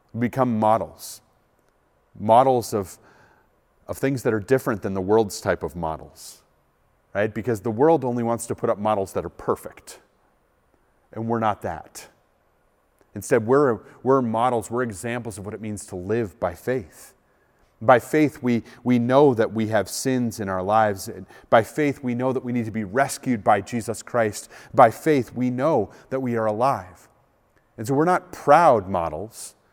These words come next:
We're humble models. We're ones who follow first the example of Jesus Christ and who do what he has done for us. And so you are an example,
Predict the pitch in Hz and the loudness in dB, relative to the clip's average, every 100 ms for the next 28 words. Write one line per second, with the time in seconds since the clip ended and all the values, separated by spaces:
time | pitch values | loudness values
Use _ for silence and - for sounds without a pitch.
0 | _ _ _ _ _ 123 147 127 127 120 | _ _ _ _ _ -10 -4 2 2 0
1 | - 156 147 98 82 78 71 _ - - | -6 -4 -2 -4 -6 -10 -14 _ -20 -18
2 | - _ _ _ _ - 117 120 135 135 | -18 _ _ _ _ -6 -2 0 0 -2
3 | 110 127 110 - - 135 131 117 - 135 | -4 -4 -4 -2 2 4 4 0 0 0
4 | 131 - 117 98 117 117 110 104 90 107 | 0 -4 -6 -4 -4 -4 -4 -8 -6 -10
5 | 92 92 - 113 85 80 - - _ _ | -10 -12 -8 -6 -6 -8 -20 -20 _ _
6 | _ _ _ _ 120 131 120 101 160 139 | _ _ _ _ -4 -2 -2 0 0 0
7 | 117 101 127 120 107 90 123 120 107 - | -2 -2 -2 0 -2 -2 -2 0 -2 -8
8 | 101 110 92 - - - _ _ _ _ | -6 -4 -4 -8 -16 -18 _ _ _ _
9 | _ _ _ _ - 127 147 143 135 135 | _ _ _ _ -6 0 2 2 0 2
10 | 123 160 117 80 92 87 78 76 | 2 0 -2 -6 -10 -14 -18 -20